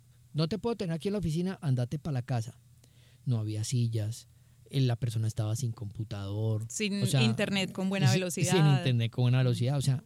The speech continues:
Speaker 1: realmente la persona terminó trabajando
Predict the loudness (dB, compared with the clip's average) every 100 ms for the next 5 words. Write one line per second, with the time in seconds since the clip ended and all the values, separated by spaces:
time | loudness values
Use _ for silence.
0 | -6 -2 2 2 0 0 -4 -4 -2 0
1 | 0 -2 -8 -20 -20 -4 2 6 6 4
2 | 4 4 4 4 2 0